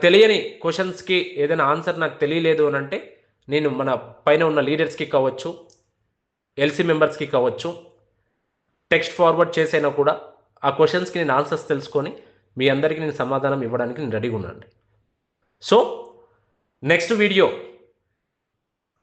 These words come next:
ఇంకా మంచి అప్‌డేట్స్ తెలుసుకుం-, తెలుసుకుందామండి. So ప్రతిరోజు కూడా మంచి ఇన్ఫర్మేషన్, మంచి అప్‌డేట్స్ అనేది మీకు ఇస్తాము. So ఇంకా మీరు మన ఛానల్ని సబ్స్క్రైబ్ చేయకపోతే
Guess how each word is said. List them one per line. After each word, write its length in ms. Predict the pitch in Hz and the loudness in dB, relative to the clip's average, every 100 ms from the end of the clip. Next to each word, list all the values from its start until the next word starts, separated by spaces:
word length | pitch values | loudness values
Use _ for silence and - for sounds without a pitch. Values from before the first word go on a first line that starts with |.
| - | -6
ఇంకా 160 | 170 220 202 | 2 4 4
మంచి 220 | 185 208 165 | 2 2 2
అప్‌డేట్స్ 280 | 143 190 - | 2 -2 -2
తెలుసుకుం-, 420 | 180 160 165 160 - - | -4 -4 -8 -8 -8 -4
తెలుసుకుందామండి. 600 | 147 151 160 143 127 131 - - _ _ _ _ _ _ _ _ _ _ _ _ - | -2 -2 -4 -4 -4 -6 -12 -18 _ _ _ _ _ _ _ _ _ _ _ _ -2
So 80 | 160 147 - - | 2 2 2 0
ప్రతిరోజు 440 | 160 180 214 202 190 | 2 4 4 4 0
కూడా 140 | 185 190 165 | 0 0 0
మంచి 160 | 170 165 | -4 -6
ఇన్ఫర్మేషన్, 480 | 156 175 160 156 165 160 | -4 -4 -2 -4 -8 -8
మంచి 160 | 143 147 | -6 -4
అప్‌డేట్స్ 280 | 139 147 147 | 0 0 0
అనేది 180 | 139 139 131 | -6 -6 -8
మీకు 120 | 123 | -10
ఇస్తాము. 280 | - 123 123 - - _ _ _ _ _ _ _ - | -10 -8 -8 -12 -20 _ _ _ _ _ _ _ -2
So 80 | 175 202 - - | 0 0 -6 -4
ఇంకా 180 | 170 220 214 | 0 4 6
మీరు 120 | 208 185 | 6 4
మన 80 | 170 180 | 0 0
ఛానల్ని 300 | 170 180 170 | 0 0 -2
సబ్స్క్రైబ్ 360 | 147 147 185 180 | -4 -2 -4 -4
చేయకపోతే 460 | 165 156 147 143 165 | -2 -2 -2 -4 -4